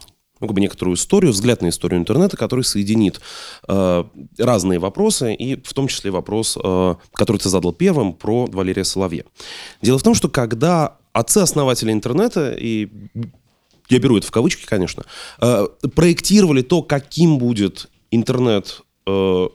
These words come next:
governance, управление интернетом, это было в конце восьмидесятых. Они спроектировали это так, что, э, государства,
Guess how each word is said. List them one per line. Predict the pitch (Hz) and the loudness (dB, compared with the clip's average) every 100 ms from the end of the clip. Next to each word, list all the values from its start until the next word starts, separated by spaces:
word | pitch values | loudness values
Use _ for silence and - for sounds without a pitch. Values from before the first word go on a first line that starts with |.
| - 98 | -8 -2
governance, | 117 185 143 98 - | 2 2 4 2 0
управление | - 123 120 92 80 | 0 2 4 2 0
интернетом, | 85 117 175 170 107 - - - | -2 -2 0 0 -4 -6 -16 -6
это | 117 | -2
было | 98 | -2
в | - | -2
конце | 95 - | -4 -2
восьмидесятых. | 95 95 95 - - - - - | -4 -4 -6 -6 -10 -12 -14 0
Они | 143 165 | 4 4
спроектировали | - 123 - 127 101 | 2 0 2 2 4
это | 95 101 | 2 -2
так, | - 202 202 | 0 0 0
что, | - - 131 123 - - _ - | -8 -2 0 -2 -6 -20 _ -2
э, | 117 117 - | 0 0 -2
государства, | 110 117 - 123 135 202 208 - 113 92 73 | -4 -2 0 0 2 2 0 -2 -2 -2 -2